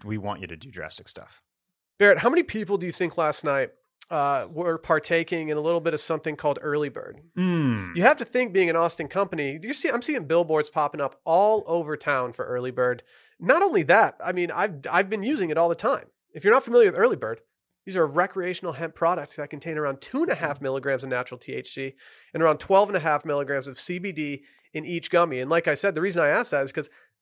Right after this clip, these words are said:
Speaker 2: it's, it, this is the local Austin company.
Speaker 1: Yeah, people are calling you the earliest bird 'cause you've been, you've been riding for so long.
Speaker 2: I mean, you could make a case
Speaker 1: Yeah.
Speaker 2: that I was one of the first five people to know about Early Bird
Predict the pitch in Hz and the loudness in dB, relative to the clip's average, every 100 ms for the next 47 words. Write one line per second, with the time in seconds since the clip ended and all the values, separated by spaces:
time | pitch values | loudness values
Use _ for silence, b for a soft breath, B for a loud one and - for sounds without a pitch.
0 | _ 190 180 202 208 247 269 359 226 220 | _ -14 -10 -8 -8 -8 -6 -2 2 2
1 | 196 175 170 - 127 151 151 - _ _ | 4 2 2 0 -8 -8 -8 -16 _ _
2 | _ _ _ 127 131 175 214 151 156 127 | _ _ _ 0 0 0 0 0 -2 -2
3 | 110 123 104 - 127 127 98 82 - - | -4 -4 -6 -4 -4 -2 -4 -2 -4 -4
4 | 80 64 - _ _ - 101 90 98 85 | -8 -10 -20 _ _ 0 0 -2 -10 -12
5 | - 104 95 95 90 92 87 82 82 85 | -12 -10 -6 -6 -2 -2 -2 -8 -16 -16
6 | - 175 180 139 147 180 196 202 _ 175 | -8 -2 -2 -2 -14 -16 -20 -20 _ -20
7 | _ - - 180 170 214 339 254 247 190 | _ -20 -20 -12 -6 0 4 6 4 2
8 | 185 - 113 170 180 190 208 202 160 - | 2 2 2 4 4 4 2 0 -2 -2
9 | 185 - - - 160 165 - 151 139 139 | -2 -2 -8 0 2 0 -2 -6 -2 2
10 | 135 127 127 131 131 127 120 | 2 2 0 -2 -2 -2 -2